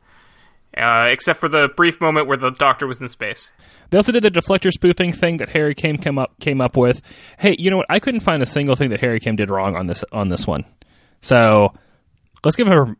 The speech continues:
Speaker 2: a, him a promotion after all.
Speaker 1: Harry Kim didn't suggest locking out the computer. That's why he's still an ensign.
Speaker 2: Oh, good call. <sighs> Saved us.
Speaker 1: Yeah.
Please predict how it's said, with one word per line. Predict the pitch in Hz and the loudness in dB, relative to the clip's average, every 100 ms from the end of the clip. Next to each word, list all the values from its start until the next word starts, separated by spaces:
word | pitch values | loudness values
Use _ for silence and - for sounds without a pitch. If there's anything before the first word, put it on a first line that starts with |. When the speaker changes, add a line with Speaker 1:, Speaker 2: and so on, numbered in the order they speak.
| - | -8
Speaker 2:
a, | 113 | -4
him | 127 120 120 | -2 -2 -2
a | |
promotion | 104 110 107 104 | -2 -2 -2 -2
after | 95 92 98 101 | -8 -10 -8 -6
all. | 87 | -2
Speaker 1:
Harry | 170 196 | 2 4
Kim | 196 185 160 | 2 -2 0
didn't | 156 160 - | -2 -2 -8
suggest | 139 139 139 | -4 0 0
locking | 139 135 143 | 2 0 0
out | 127 | -4
the | 120 | -6
computer. | 110 110 - 117 95 | -12 -10 -4 -4 -2
That's | 117 113 | 0 0
why | 123 | 0
he's | 117 - | -2 -4
still | - 110 | -6 -4
an | 101 | -6
ensign. | 90 - 117 - _ _ _ - 123 | -8 -10 -12 -16 _ _ _ -10 -2
Speaker 2:
Oh, | 113 113 | -2 0
good | 147 - | 0 0
call. | - 104 123 113 92 - _ _ - _ _ _ - | 2 6 6 6 4 -4 _ _ -20 _ _ _ -8
<sighs> | - - - - - | -2 -2 -2 -8 -8
Saved | - 117 123 | 0 2 2
us. | 92 - - - - | 2 -2 -4 -14 -4
Speaker 1:
Yeah. | 117 | -2